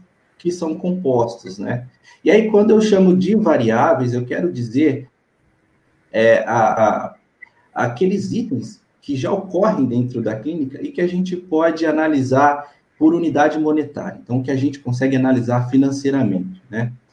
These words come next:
É natural que a gente utilize alguns indicadores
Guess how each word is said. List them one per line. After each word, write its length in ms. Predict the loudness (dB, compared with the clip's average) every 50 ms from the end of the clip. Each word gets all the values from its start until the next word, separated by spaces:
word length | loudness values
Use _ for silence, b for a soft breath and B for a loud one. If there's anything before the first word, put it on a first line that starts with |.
| B B B B B B B B -20 B B _
É 160 | -2 0 2 4
natural 880 | 4 4 2 2 2 2 4 4 6 6 6 4 4 2 0 -6 -12 -18 _
que 100 | -2 -2
a 80 | 0
gente 360 | 0 -2 -4 -6 -6 -4 -6 -6
utilize 640 | -6 -4 -4 -2 0 0 0 0 -2 -2 0 2
alguns 420 | 2 2 2 0 0 -2 -2 0 0
indicadores 920 | 0 0 -2 -2 -4 -4 -4 -2 2 4 4 4 4 2 -2 -6 -10 -16